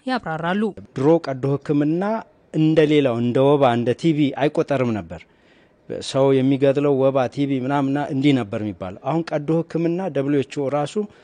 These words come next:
Speaker 2: የቀዶ ሕክምና የሚፈልጉ በሽታዎች ከገዳይ በሽታዎች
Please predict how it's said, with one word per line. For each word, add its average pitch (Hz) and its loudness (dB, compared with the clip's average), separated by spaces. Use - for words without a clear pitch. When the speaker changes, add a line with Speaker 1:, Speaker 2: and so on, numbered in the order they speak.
Speaker 2:
የቀዶ 135 -6
ሕክምና 143 -2
የሚፈልጉ 139 0
በሽታዎች 160 -4
ከገዳይ 151 2
በሽታዎች 113 -4